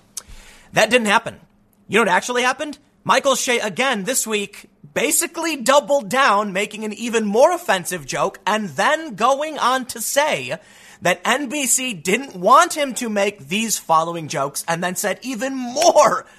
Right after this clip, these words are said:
offensive things. And sure enough, people are outraged. But guess what? Nothing's happening.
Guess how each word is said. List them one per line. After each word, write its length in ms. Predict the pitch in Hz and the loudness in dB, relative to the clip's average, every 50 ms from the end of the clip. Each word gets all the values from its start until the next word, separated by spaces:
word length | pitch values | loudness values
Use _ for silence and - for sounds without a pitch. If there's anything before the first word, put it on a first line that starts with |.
| - _ _ | -20 _ _
offensive 520 | - 180 - - 196 180 - - 156 127 | -6 -2 -2 -2 -2 -2 -4 -6 -10 -6
things. 320 | - 151 139 117 - 147 - | -6 -6 -6 -4 -6 -8 -8
And 160 | - 131 123 | -8 -8 -8
sure 260 | - - 190 226 277 | -4 -2 0 2 4
enough, 320 | 269 240 208 208 - - _ _ - - _ _ - | 4 4 4 2 2 -4 _ _ -20 -20 _ _ -8
people 480 | - 226 233 - 220 233 226 214 - - | -6 -6 -4 0 0 2 2 2 2 2
are 320 | 175 175 175 185 175 - - | 4 4 4 4 2 2 2
outraged. 580 | 170 160 165 - 165 165 143 131 127 - - - | 4 4 4 2 -4 -8 -6 -6 -8 -10 -12 -14
But 160 | - 156 151 | -14 -10 -2
guess 260 | - 233 254 - - | 0 0 0 0 -2
what? 320 | 175 208 277 - - - _ _ _ _ _ _ _ _ _ _ _ _ _ _ _ _ _ _ _ _ _ | 0 2 2 2 0 -4 _ _ _ _ _ _ _ _ _ _ _ _ _ _ _ _ _ _ _ _ _
Nothing's 320 | - 156 190 - 196 185 | 0 0 0 0 -2 0
happening. 480 | - 208 254 294 - 302 208 131 113 - | 0 2 0 0 -2 -6 -8 -8 -10 -14